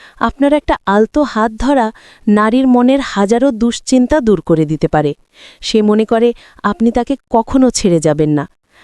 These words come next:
হাতে হাত রাখলে সে নিজেকে নিরাপদ ভাবে, শান্ত হয়, আর আপনার ভালোবাসার মধ্যে সে হারিয়ে যেতে চায়।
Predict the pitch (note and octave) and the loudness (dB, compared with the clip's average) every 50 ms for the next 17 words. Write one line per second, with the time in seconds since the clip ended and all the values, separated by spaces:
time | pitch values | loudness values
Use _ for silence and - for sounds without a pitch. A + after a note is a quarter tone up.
0 | _ _ - - - F#3+ F3+ - - A3+ A#3 - - F3+ E3+ F3 - F#3+ F3 F3+ | _ _ -12 -6 -4 -4 -2 0 0 0 0 0 0 -2 -2 -2 -2 0 0 0
1 | F3+ - - - A3+ C4+ D#4+ - - - - - - - B3+ B3 B3 A3 B3+ A#3+ | 0 -2 -2 -2 -2 -2 -2 -4 -10 -20 -20 -6 0 2 2 4 4 2 2 2
2 | - C4+ B3 A3+ A3 A3 A#3+ B3 - B3+ B3 G#3+ F3 D#3+ E3 D#3+ E3 D3+ D3+ - | 2 2 2 4 2 2 0 0 0 -2 -2 -2 -2 -4 -4 -4 -4 -4 -6 -10
3 | _ _ _ _ - - - - G#3+ G#3 G#3+ A3+ A3 - A#3+ G#3+ F3+ E3 D3 C3 | _ _ _ _ -14 -12 -8 -4 -2 0 0 0 0 0 0 0 0 0 -2 -4
4 | - - _ _ - - - - F3 F3+ - - - F#3 - - - G#3 A3 B3 | -6 -10 _ _ -20 -18 -10 -6 -6 -4 -4 -4 -4 -4 -4 -2 -2 -2 -2 -2
5 | A#3+ G3 D3+ F3 D#3+ F3+ F#3+ A3 A3 - C#4 C4 C4 C#4 D4+ B3 - - A3 A3 | -2 -4 -4 -2 0 0 0 0 -2 -2 -2 0 0 0 0 0 -2 -2 -2 -2
6 | - _ _ _ - - D4+ C#4+ A3+ - G3 G3 G#3 A3+ A3+ G3+ E3+ E3 - - | -4 _ _ _ -4 -2 -2 -2 0 0 -2 0 0 2 0 0 0 0 0 0
7 | D#3 - - D3+ C#3+ | -2 0 -2 -2 -4